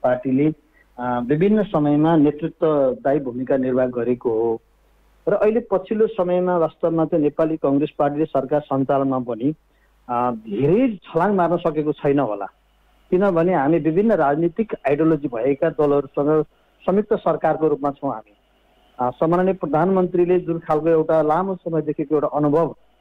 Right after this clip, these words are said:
अ, जुन उहाँले, अ, सँगाल्नु भएको थियो, त्यो अनुभवलाई चाहिँ, अ, मूर्त रूप दिन सक्नु भएको छैन होला। तथापि विगतमा केपी शर्मा ओलीको सरकार हुँदा र अहिलेको सरकार हुने कुरामा धेरै ठुलो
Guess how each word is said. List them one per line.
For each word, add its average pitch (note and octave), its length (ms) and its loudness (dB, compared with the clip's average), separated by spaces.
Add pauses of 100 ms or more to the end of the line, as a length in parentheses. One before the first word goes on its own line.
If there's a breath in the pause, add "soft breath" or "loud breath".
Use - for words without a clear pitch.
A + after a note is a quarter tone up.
(280)
अ, B2+ 180 0
जुन D3 520 2
उहाँले, D3 500 0
अ, A2 300 0 (760)
सँगाल्नु F#3 360 2
भएको D3 280 0
थियो, C3 300 -6 (360)
त्यो - 80 -2
अनुभवलाई F#3 600 2
चाहिँ, F#3 360 0
अ, C#3+ 200 2 (160)
मूर्त E3+ 320 0
रूप F#3+ 200 2
दिन E3+ 160 -2
सक्नु E3 260 -4
भएको C#3+ 240 0
छैन D3 220 0
होला। A2+ 260 -2 (520)
तथापि G#3 400 -2
विगतमा G3+ 640 0
केपी G3 460 -2
शर्मा F#3 400 0
ओलीको F3+ 460 0
सरकार E3 480 0
हुँदा C3+ 360 0
र C3+ 220 -2 (480)
अहिलेको A3+ 380 2
सरकार F3+ 400 0
हुने C#3+ 240 0
कुरामा D#3+ 360 0
धेरै D#3 320 -2
ठुलो F#3 400 0